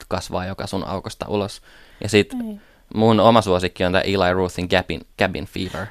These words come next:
Speaker 2: Aa, se on
Speaker 1: Sa-,
Speaker 2: tietysti
Speaker 1: kaksi
Speaker 2: ihan
Speaker 1: elokuvaa on tullut. Se on aika hu-, huonon maun rajoilla menevää.
Speaker 2: Se on.
Speaker 1: Joo, ja sitten
Speaker 2: Ja
Speaker 1: Teeth oli sellainen, joka jäi mieleen, joka kertoo
Speaker 2: Ihan tietysti
Speaker 1: hampaallisesta
Speaker 2: Alieneistä
Speaker 1: vaginasta.
Speaker 2: tullut nyt näitä uusia
Speaker 1: Joo.
Speaker 2: versioita, mutta se on ehkä tullut vähän kauemmas siitä. Se on
Speaker 1: On.
Speaker 2: ehkä mennyt enemmän sk-,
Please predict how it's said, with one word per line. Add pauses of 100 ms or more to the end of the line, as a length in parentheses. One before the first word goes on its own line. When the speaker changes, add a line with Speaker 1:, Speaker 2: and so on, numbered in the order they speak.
Speaker 2:
Aa, (100)
se
on
Speaker 1:
Sa-,
Speaker 2:
tietysti
Speaker 1:
kaksi
Speaker 2:
ihan
Speaker 1:
elokuvaa
on
tullut.
Se
on
aika
hu-,
huonon
maun
rajoilla
menevää.
Speaker 2:
Se
on. (280)
Speaker 1:
Joo,
ja
sitten
Speaker 2:
Ja
Speaker 1:
Teeth (300)
oli
sellainen,
joka
jäi
mieleen, (440)
joka
kertoo
Speaker 2:
Ihan (120)
tietysti (100)
Speaker 1:
hampaallisesta (140)
Speaker 2:
Alieneistä
Speaker 1:
vaginasta.
Speaker 2:
tullut
nyt
näitä
uusia
Speaker 1:
Joo.
Speaker 2:
versioita,
mutta
se
on
ehkä
tullut
vähän
kauemmas
siitä. (340)
Se
on
Speaker 1:
On.
Speaker 2:
ehkä
mennyt
enemmän
sk-,